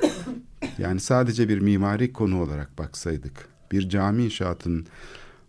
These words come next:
e, günümüz koşullarında nasıl olacağı gibi bir tartışma vardır biliyorsun. Bu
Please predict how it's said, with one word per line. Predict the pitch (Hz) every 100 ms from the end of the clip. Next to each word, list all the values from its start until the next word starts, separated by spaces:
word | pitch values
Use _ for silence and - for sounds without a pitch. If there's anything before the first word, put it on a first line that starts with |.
| _ -
e, | 87 87 87
günümüz | 95 120 135 -
koşullarında | 95 - 87 87 80 80 78 82 - _ _ _ 98
nasıl | 104 -
olacağı | 90 76 - 80 - - -
gibi | 82 123
bir | 135
tartışma | 117 101 - 101 85
vardır | 73 69 69 76
biliyorsun. | 85 78 - 90
Bu | 87 90